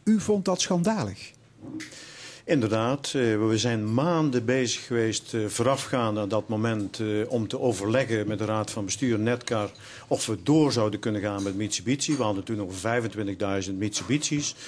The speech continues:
Speaker 2: We hadden het over de bereidheid om vijf procent, eh, een loonoffer, eh, te brengen.
Speaker 1: Ja, en het bleef maar stil, hè, vanuit Japan?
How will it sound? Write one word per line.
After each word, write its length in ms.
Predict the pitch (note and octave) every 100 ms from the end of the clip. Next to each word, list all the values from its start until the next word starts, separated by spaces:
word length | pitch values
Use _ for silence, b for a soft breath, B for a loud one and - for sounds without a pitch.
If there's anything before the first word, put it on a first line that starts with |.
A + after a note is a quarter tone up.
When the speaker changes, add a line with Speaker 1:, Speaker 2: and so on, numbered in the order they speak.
| B B -
Speaker 2:
We 80 | A#2
hadden 220 | A#2 G#2+
het 80 | G#2
over 180 | G2
de 60 | F#2+
bereidheid 600 | A2 A#2 A2 G2+ G2+ G2
om 100 | G2
vijf 280 | A#2 A2 -
procent, 520 | F#2+ - G2+ F#2+ -
eh, 80 | G2
een 400 | G2 G2 G#2+ G2+
loonoffer, 760 | B2 D3 C#3+ C#3 - - A#2+ -
eh, 140 | A#2
te 200 | G#2 -
brengen. 400 | G#2 A2+ B2 C3
Speaker 1:
Ja, 160 | A#2 A2+
en 120 | C#3
het 80 | C#3+
bleef 260 | D#3+ F#3+
maar 120 | C#3+ A#2
stil, 240 | D#3+ F#3+
hè, 140 | F3+
vanuit 220 | F3+ E3+ E3
Japan? 400 | D#3+ E3+ G3